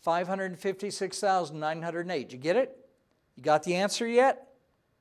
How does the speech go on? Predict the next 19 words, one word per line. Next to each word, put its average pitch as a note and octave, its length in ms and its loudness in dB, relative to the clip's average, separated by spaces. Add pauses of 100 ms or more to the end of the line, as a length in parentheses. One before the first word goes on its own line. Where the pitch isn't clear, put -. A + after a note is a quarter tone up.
(840)
It's - 100 -16
probably F#3 360 2
because E3 320 -4
your D3 120 -8
calculator D3+ 720 -6
cannot C#3+ 440 -8
even F3 280 -12 (100)
calculate A2+ 840 -12
numbers A2+ 540 -12
that A#2 160 -12
high. A#2+ 400 -12 (920)
They C#3 140 -2
say D#3 240 2
that D#3 180 -2
the D#3+ 80 -4
universe E3 480 0
is C#3 100 -10
thirteen D#3+ 460 -6
point D3+ 320 -2